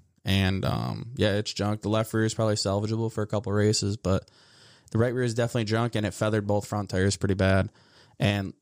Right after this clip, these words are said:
like I s-, I've never bought a new front tire in my sprint car racing career. I've always bought used ones, and these were brand new tires, and they have two races on 'em, and they can be replaced. I don't know. I don't know. I,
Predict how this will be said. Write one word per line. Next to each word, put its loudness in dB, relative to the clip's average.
like 2
I 4
s-, -4
I've -2
never 0
bought 2
a 2
new -2
front -2
tire 2
in -2
my 0
sprint -4
car 4
racing 2
career. 4
I've 0
always 4
bought 0
used 2
ones, 2
and 2
these 2
were 2
brand 0
new -4
tires, 0
and 0
they 4
have 2
two 2
races 4
on 4
'em, 2
and 0
they 2
can -2
be 2
replaced. -4
I 2
don't 0
know. 0
I 0
don't 2
know. 2
I, -4